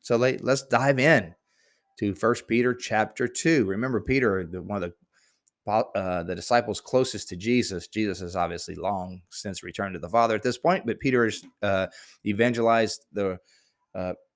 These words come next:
was called to reach Gentiles, uh, and pastored Gentiles, and, uh, he writes this letter to encourage some Gentile believers in the region of Asia Minor.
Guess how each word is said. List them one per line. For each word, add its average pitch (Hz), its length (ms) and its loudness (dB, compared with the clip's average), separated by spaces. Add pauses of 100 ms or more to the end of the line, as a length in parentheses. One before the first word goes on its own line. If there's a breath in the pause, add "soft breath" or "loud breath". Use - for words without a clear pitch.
(580)
was 98 200 -6
called 120 300 2
to 101 120 -4
reach 113 280 -2
Gentiles, 147 680 0 (120)
uh, 101 340 -8
and 101 220 -8 (200)
pastored 107 640 -2
Gentiles, 131 680 0
and, 92 200 -8 (640 soft breath)
uh, 92 280 -6
he 107 100 -2
writes 110 300 2
this 110 260 -4
letter 107 220 0
to 110 140 -4
encourage 110 600 -2 (140)
some 98 460 -6
Gentile 113 480 0
believers 113 560 0
in 98 340 -6
the 95 140 -6
region 107 320 -4
of 92 100 -8
Asia 110 240 -2
Minor. 135 480 -4